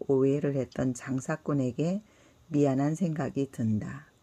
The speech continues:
처음 병아리를 사올 때는 어린 시절의 기억 때문에 무척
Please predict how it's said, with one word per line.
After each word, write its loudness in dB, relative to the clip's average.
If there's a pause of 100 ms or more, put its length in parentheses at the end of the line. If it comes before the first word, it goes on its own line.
(420)
처음 0
병아리를 -2
사올 -4
때는 -2 (1700)
어린 4
시절의 0
기억 0
때문에 0 (140)
무척 -6